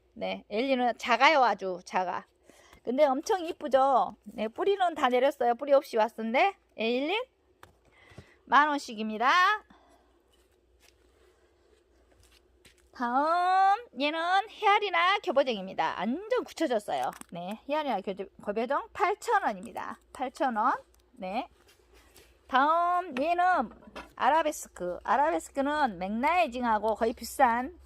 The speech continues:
음, 색깔이 듭니다. 아라베스크.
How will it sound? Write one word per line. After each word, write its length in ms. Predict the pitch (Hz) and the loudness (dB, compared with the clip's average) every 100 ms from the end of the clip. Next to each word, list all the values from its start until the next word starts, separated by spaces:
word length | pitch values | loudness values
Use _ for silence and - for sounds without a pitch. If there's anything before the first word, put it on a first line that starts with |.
| - | -8
음, 680 | 220 220 220 208 208 196 214 _ - - | -4 -4 -4 -6 -6 -10 -14 _ -20 -14
색깔이 440 | - 330 370 311 | -10 2 2 2
듭니다. 600 | 240 214 220 196 202 311 277 - | -4 -6 -4 0 0 -2 -6 -6
아라베스크. 640 | 208 233 214 - - 160 | -2 -2 -4 -10 -12 -12